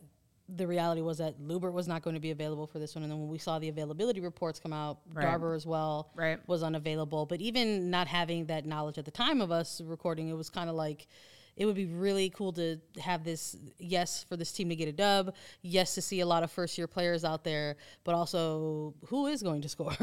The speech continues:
Speaker 1: for, for the Chicago Red Stars? So to see this lineup drop with, with Ava Cook, Sarah Griffin, Yuki Nagasato, Hill, DiBernardo, Colaprico, San George's Morris, Sharples, Milazzo, and then Nair holding things down in net,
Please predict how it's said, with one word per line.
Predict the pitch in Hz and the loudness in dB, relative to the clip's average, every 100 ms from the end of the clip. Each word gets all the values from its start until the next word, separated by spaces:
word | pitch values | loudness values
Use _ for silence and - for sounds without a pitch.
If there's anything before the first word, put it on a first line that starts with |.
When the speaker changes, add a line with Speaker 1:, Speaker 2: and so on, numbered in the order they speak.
| 226 | 4
Speaker 1:
for, | 180 185 165 156 - - - - | 4 0 0 -2 -12 -20 -20 -12
for | - 196 | 0 4
the | 170 160 | 4 4
Chicago | - 185 175 165 160 | 0 -2 0 0 0
Red | 151 143 | 0 -2
Stars? | 151 | -4
So | 202 | -2
to | 175 | 0
see | - 226 247 | 0 2 2
this | 262 254 196 | 2 0 2
lineup | 170 175 170 160 | 2 4 4 2
drop | 151 160 156 160 | 0 0 0 -4
with, | 147 | -4
with | 151 | -6
Ava | 151 156 | -6 -4
Cook, | - 233 226 | 2 4 2
Sarah | - 165 156 | 0 -2 -2
Griffin, | 185 185 185 175 170 170 - - - _ | 0 0 2 0 0 -2 -6 -20 -20 _
Yuki | 170 170 175 | -6 -2 0
Nagasato, | 165 160 160 - 185 175 175 170 170 170 165 - | 2 0 0 2 4 4 4 4 2 2 -2 -12
Hill, | - 220 214 196 190 185 165 | -2 4 8 8 6 4 0
DiBernardo, | 175 190 175 175 170 175 175 | -4 -2 0 2 4 4 4
Colaprico, | 160 175 165 - 180 165 175 160 160 156 - - - _ | 2 0 -2 -2 -6 -2 0 2 2 -2 -8 -20 -20 _
San | - 175 | -4 0
George's | 175 170 165 | 2 2 2
Morris, | 165 165 170 156 - | 2 4 2 0 -4
Sharples, | - 170 156 165 156 | 0 0 2 0 0
Milazzo, | 156 156 156 156 156 151 147 | 0 2 2 2 0 -2 -2
and | 147 | -2
then | 151 151 147 | -2 -2 0
Nair | 156 156 | 0 0
holding | 156 151 151 | 0 -2 -2
things | 147 147 | -4 -4
down | 143 147 | -4 -2
in | 143 151 | -2 0
net, | 165 160 | 0 0